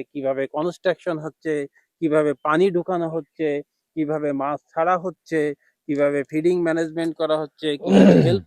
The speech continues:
Speaker 1: মনিটরিং করা হচ্ছে, সবকিছুর আলোকে আপনারা ধারাবাহিকভাবে এটার আপডেট পেয়ে যাবেন। যেহেতু, আহ, নাহিদ ভাই আমাদের, আহ, উনি বললোই যে ওনার পক্ষ থেকে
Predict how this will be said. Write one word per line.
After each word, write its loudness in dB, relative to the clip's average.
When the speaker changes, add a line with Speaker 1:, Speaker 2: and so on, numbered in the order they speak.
Speaker 1:
মনিটরিং -2
করা -2
হচ্ছে, -6
সবকিছুর -2
আলোকে 0
আপনারা -4
ধারাবাহিকভাবে -2
এটার 0
আপডেট 0
পেয়ে -2
যাবেন। -4
যেহেতু, 2
আহ, 0
নাহিদ -2
ভাই -2
আমাদের, 0
আহ, -6
উনি -4
বললোই 2
যে 0
ওনার 0
পক্ষ -6
থেকে -6